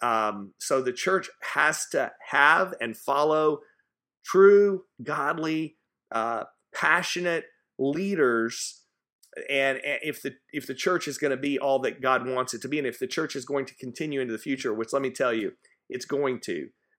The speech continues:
because, uh, God's church is going to prevail. But we've gotta be committed to the, to the mission, and that's a mark of leadership, right? But then also, check it out. Another essential of leadership that we see here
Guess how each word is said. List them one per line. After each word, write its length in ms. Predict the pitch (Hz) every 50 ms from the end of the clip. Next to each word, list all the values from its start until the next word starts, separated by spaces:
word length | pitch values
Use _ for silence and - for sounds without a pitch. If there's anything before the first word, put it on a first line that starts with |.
| _
because, 580 | - 123 123 - 135 127 120 113 113 104 - - -
uh, 300 | 117 110 101 101 101 101
God's 340 | 110 110 - 131 135 127 -
church 320 | - - 156 151 - -
is 100 | 117 110
going 220 | - 113 120 117 113
to 100 | - -
prevail. 420 | - 104 95 101 95 92 71 - - _ _ _ _ _ _ _
But 300 | 120 113 131 127 123 127 - - _ _ _ _ _ _
we've 240 | - 127 147 170 156
gotta 200 | 180 175 165 165
be 140 | 151 151 147
committed 640 | - - 147 127 127 127 127 127 127 120 120 117 _ _ _ -
to 80 | 139 120
the, 180 | 110 107 104 - _
to 100 | - 127
the 100 | 113 113
mission, 400 | 113 113 104 - - - 101 95
and 200 | - - 104 107
that's 280 | 117 123 139 143 - -
a 80 | 110
mark 400 | 113 110 110 117 120 127 120 -
of 120 | 120 107 107
leadership, 640 | 110 107 104 95 90 - - - 80 62 - _ _ _ _ _ _ _ _ -
right? 260 | 107 120 120 123 120 - - _ _ _ _ _ -
But 160 | 127 120 -
then 180 | 165 156 156
also, 400 | 160 156 160 156 156 - 139 107
check 300 | 98 - - 131 120 -
it 80 | 117 117
out. 180 | 113 92 80 - - - _ _ _ _ _ _ -
Another 480 | 120 127 123 127 139 147 151 156 147 131
essential 500 | 117 - - 151 143 131 - - 123 117
of 80 | 113
leadership 480 | 120 127 131 131 131 127 - - 113 -
that 100 | - 107
we 120 | 104 104 98
see 280 | - - - 127 139
here 400 | 131 127 120 107 101 92 90 -